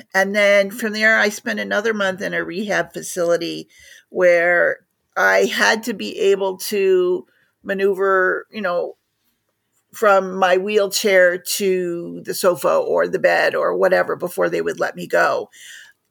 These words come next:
Interestingly enough, um, my oldest son was graduating, and I was not scheduled to get out of the rehab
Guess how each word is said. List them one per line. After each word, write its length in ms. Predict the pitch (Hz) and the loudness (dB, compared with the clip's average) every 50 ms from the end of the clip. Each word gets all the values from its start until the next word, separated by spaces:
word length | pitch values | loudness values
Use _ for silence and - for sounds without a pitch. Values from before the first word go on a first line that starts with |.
| - | -4
Interestingly 800 | - 208 220 226 220 294 240 233 - - 208 196 185 185 175 175 165 | -2 0 0 0 2 0 0 0 -2 -4 -4 -4 -2 0 2 2 2
enough, 480 | 156 170 175 165 160 160 160 - - - _ _ _ - | 2 4 4 4 4 4 2 -2 -10 -20 _ _ _ -2
um, 260 | 175 151 - - - - | -2 -2 -2 -4 -6 -4
my 360 | 190 185 185 185 175 165 - _ _ _ _ _ - | 0 0 2 2 0 -4 -8 _ _ _ _ _ 0
oldest 340 | - 190 180 180 202 190 - | 2 2 2 2 0 0 0
son 160 | - 190 175 175 | -2 -2 -2 -2
was 140 | 175 170 - | -4 -4 -2
graduating, 880 | - 165 165 160 165 156 170 165 156 156 160 156 156 156 156 160 170 - - | 0 2 2 2 2 0 -2 -2 -2 -2 -2 -2 -2 -4 -4 -6 -10 -10 -6
and 600 | - 185 180 170 170 165 156 - 135 156 - - - _ _ - | -2 -2 0 0 0 -2 -4 -6 -12 -20 -20 -20 -20 _ _ 2
I 140 | 185 208 | 2 4
was 320 | 233 254 247 214 185 156 165 | 4 4 2 2 0 0 -6
not 540 | 170 170 170 170 175 180 185 180 170 - - | -8 -4 -2 0 2 4 4 2 2 -2 -8
scheduled 640 | - - - - 180 175 190 185 185 165 170 143 | -12 -8 -4 0 0 0 0 0 -2 -4 -4 -4
to 80 | - 175 | -8 -6
get 160 | 165 175 156 | -6 -2 0
out 200 | 165 170 175 170 | 0 0 0 0
of 80 | 170 | -2
the 100 | 175 - | -4 -6
rehab 560 | 147 175 175 180 190 214 - - 110 - 220 | -8 -6 -6 -6 -4 -4 -4 -4 -4 -6 -8